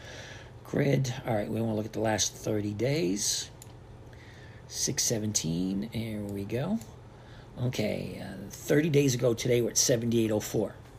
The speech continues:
Okay. Twenty-nine days ago today, we had the high of the thirty-day period, and that's seventy-eight fifty-three. Now, from there, this thing just, it, it looks like it's dropping, but it's not really, 'cause it's going from seventy-eight thirteen to seventy-five fifty.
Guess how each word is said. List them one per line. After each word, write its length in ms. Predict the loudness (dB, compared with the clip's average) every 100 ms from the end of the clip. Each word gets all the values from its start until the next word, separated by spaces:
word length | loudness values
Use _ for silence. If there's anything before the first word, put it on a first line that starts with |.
| -16 -8
Okay. 420 | -8 -4 -2 0 -2 -6 -16 -16 -16 -16 -14 -14 -16 -16 -18 -18 -18 -16 -6
Twenty-nine 580 | 2 4 4 4 6 8
days 240 | 8 6
ago 260 | 4 2 0
today, 260 | 0 2 2
we 140 | 0
had 200 | -4 -6
the 60 | -4
high 560 | -4 0 2 6 4 4 2
of 180 | 2 2
the 60 |
thirty-day 480 | -2 0 0 0 0
period, 340 | 2 2 2 -2
and 80 |
that's 160 | -4 0
seventy-eight 640 | 2 2 2 2 2 0
fifty-three. 580 | -4 -2 -2 -2 -4 -4 -10 -16 -14 -14 -4
Now, 140 | 2 2
from 180 | 4 4
there, 260 | 6 6
this 140 | 4 0
thing 120 | -2
just, 280 | -2 -2 -4 -10 -16 -16 -4
it, 140 | -2 0
it 140 | 0 0
looks 420 | 6 8 8 4
like 240 | 0 4
it's 160 | 6 6
dropping, 540 | 4 4 4 2 2 2
but 100 | 2
it's 140 | 4
not 200 | 2 2
really, 280 | 6 6 6
'cause 140 | 6
it's 100 | 4
going 180 | 6 4
from 140 | 4 2
seventy-eight 580 | 4 4 4 4 2
thirteen 640 | 2 2 2 0 2 2 2
to 100 | 0
seventy-five 640 | 4 4 4 0 0 -2
fifty. 440 | -2 -4 -4 -8